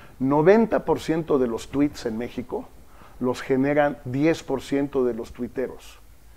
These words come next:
Es un número muy pequeño de tuiteros que genera todo el ruido. Hay como quin-, quince millones de tuiteros, quizás diecisiete millones de, de cuentas de Twitter en México. Solo el diez por ciento, es decir, millón y medio,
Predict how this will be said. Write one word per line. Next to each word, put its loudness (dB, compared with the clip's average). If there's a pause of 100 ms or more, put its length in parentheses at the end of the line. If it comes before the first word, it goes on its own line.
(380)
Es -6
un 0
número 2
muy 6
pequeño 0
de -2
tuiteros -8 (340)
que 0
genera 2
todo 2
el 2
ruido. 0 (300)
Hay 4
como 0 (100)
quin-, -2
quince -4
millones 0
de -8
tuiteros, -6
quizás -8
diecisiete -8
millones -4
de, -12 (400)
de -10
cuentas 0
de -8
Twitter -4
en -8
México. -12 (320)
Solo 2
el 2
diez 0
por -4
ciento, -4
es -6
decir, -6
millón -2
y 2
medio, -6